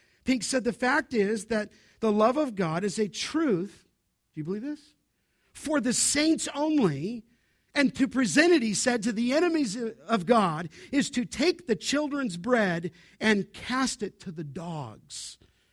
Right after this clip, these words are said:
That's a strong statement, is it not? And, and you're trying to grapple with what I already said. John three sixteen, "For God so loved the," what?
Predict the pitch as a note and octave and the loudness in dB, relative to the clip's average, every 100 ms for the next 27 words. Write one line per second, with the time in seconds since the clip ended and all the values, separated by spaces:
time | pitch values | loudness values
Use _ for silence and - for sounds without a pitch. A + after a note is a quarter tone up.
0 | _ _ _ _ _ _ _ F3+ B3 - | _ _ _ _ _ _ _ -8 -6 -6
1 | F4 - - - - G3+ G3 F3 D#3 D#3 | -10 -12 -12 -12 -12 -10 -8 -10 -12 -14
2 | - _ - - - A3 C4+ D4 G#3+ - | -16 _ -16 -14 -12 -12 -10 -8 -8 -10
3 | - G3+ - D4+ B3+ D4+ - _ - - | -12 -12 -10 -10 -10 -10 -12 _ -20 -20
4 | _ _ _ _ _ _ _ A#3+ A#3+ A#3+ | _ _ _ _ _ _ _ -6 -2 0
5 | B3+ - C4+ F4 A3 D3 E3 G3+ C#4+ B3 | 0 -4 -2 0 0 0 -2 0 0 0
6 | F#3+ F#3 F3+ G#3+ G#3+ G3+ A#3 G#3 D#3+ - | 0 -2 -2 -2 0 0 -2 -2 -4 -6
7 | - C#4+ C4+ C#3+ E3+ G#3 - _ _ _ | -2 0 0 -2 -6 -12 -12 _ _ _
8 | _ _ _ _ _ B3+ A#3 - A#3 G#3+ | _ _ _ _ _ 0 0 -2 -4 -4
9 | - A3+ - A#3+ C4+ B3 G3 E3+ G3+ G#3+ | -4 -6 -6 -4 -4 -4 -6 -6 -4 -4
10 | F3+ - A3+ G#3 G3+ G3+ F#3 D3+ F3+ D#3 | -6 -8 -6 -4 -2 -2 -2 -6 -6 -6
11 | D3+ D3+ F#3+ C3+ | -8 -10 -8 -8